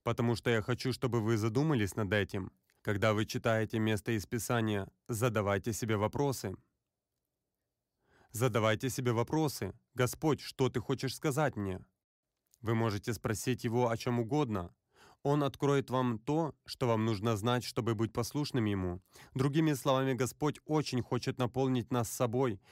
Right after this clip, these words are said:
и восполнить всякую нашу нужду, если мы доверимся ему.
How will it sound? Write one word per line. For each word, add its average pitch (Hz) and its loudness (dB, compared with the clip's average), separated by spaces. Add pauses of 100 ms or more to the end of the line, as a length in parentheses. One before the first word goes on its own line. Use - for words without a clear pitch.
(220)
и 139 2
восполнить 131 0
всякую 127 0
нашу 123 0
нужду, 123 0
если 117 -2
мы 120 2
доверимся 117 0
ему. 92 -4